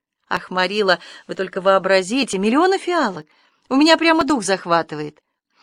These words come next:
Я назвала это место «долиной фиалок». Диана говорит, что ещё никого не видела, кто бы так легко придумывал названия для всяких мест.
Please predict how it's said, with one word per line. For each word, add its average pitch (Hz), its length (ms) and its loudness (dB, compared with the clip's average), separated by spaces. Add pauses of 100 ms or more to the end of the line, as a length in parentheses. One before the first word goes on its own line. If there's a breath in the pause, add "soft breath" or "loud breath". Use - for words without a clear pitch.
Я 240 160 2
назвала 262 400 4
это 262 200 2
место 277 420 0 (220 loud breath)
«долиной 185 520 0
фиалок». 170 580 -6 (560 loud breath)
Диана 247 380 4
говорит, 262 480 2 (220 loud breath)
что - 180 -4
ещё 269 400 2 (140)
никого 254 500 2
не 208 180 -2
видела, 165 440 -2 (140)
кто - 180 2
бы 240 120 0
так 247 200 0
легко 240 260 -2
придумывал 247 520 0
названия 277 520 0
для 240 160 -4
всяких 247 380 -6
мест. 160 340 -12